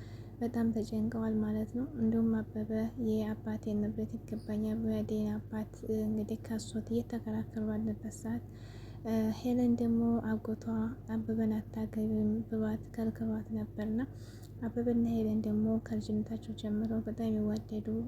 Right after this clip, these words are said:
ልጆች ስለሆኑ መለያየትም እንደሌለባቸው ራሳቸው አሳምነው ወደ አዲስ አበባ ገብተዋል፣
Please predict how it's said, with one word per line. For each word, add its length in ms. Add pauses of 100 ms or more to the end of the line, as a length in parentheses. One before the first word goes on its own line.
(380)
ልጆች 300
ስለሆኑ 380 (580)
መለያየትም 580
እንደሌለባቸው 960
ራሳቸው 400
አሳምነው 600 (140)
ወደ 200
አዲስ 260
አበባ 200 (320)
ገብተዋል፣ 480